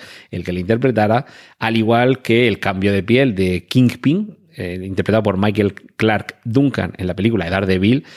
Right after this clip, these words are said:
En fin, es que era él, vale que no tenía ese mismo color de piel, pero era él físicamente, con la actitud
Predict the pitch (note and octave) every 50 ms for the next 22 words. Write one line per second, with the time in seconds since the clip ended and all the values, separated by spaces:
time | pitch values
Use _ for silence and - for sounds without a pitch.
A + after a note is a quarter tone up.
0 | - - - - _ _ _ _ _ _ _ - G1+ - - G#1+ A#1 - - -
1 | G#2+ G#2 G2 D#2+ - - - G2+ F#2+ F2+ G#2 B2+ A2 F2 F#2 G#2+ B2 G2 E2+ G2+
2 | - - - - G#2+ G#2+ A2 G2+ G#2+ F#2+ G#2 F#2+ G2 F#2 G2+ F#2+ - F#2+ F#2 G2+
3 | G2 G2+ G2 E2+ - F#2 G2+ G2 F2 E2+ E2 F#2+ A#2 A2+ - - - - F#2+ F2
4 | G2+ A#2+ A#2 F#2+ E2 - - A2+ A2 G2 F2 D#2+ - - C3+ C3 - - A2 G#2+
5 | F#2+ F#2+ G2+ G2+ G#2 G2+ A2 A2+ G2+ - G2 F2+ F2 F2 - - F#2+ F2+ - A2
6 | A2+ G#2+